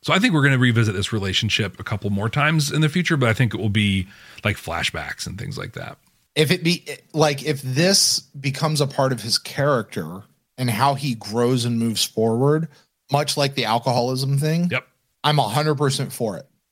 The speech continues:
Speaker 2: If it just becomes a plot device that doesn't really matter to who he is as a person or a character, doesn't help him grow or change or do something, then I would absolutely hate it if we went back to that.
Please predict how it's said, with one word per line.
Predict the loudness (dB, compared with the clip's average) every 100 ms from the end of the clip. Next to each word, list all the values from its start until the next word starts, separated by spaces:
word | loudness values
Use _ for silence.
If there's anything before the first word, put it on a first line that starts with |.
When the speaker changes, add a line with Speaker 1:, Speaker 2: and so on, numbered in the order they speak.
| _
Speaker 2:
If | -2 0
it | 2
just | 2 2
becomes | 2 2 2
a |
plot | 0 2 0
device | 0 0 0 -2
that | -2
doesn't | 0 0 0
really | 0 0
matter | 2 2 2 0
to | -2
who | -2 0
he | 0 2
is | 2 0
as | -2
a |
person | -2 -2 -2 -2
or | -4
a | -2
character, | 0 0 0
doesn't | -2 0 -2
help | -2 -2 0
him | -2
grow | -2 -2 0 2
or | 0
change | 0 -2 0 -2 -2
or | -2
do | 0 2
something, | 4 2 2 2 2 0 -6 _ _ 0
then | 2 2 0 -2 -4
I | 0 2
would | 2 -2 -2
absolutely | -4 -2 -4 -6 -8
hate | -8 -8
it | -8
if | -8
we | -6
went | -6
back | -10 -12
to | -12
that. | -12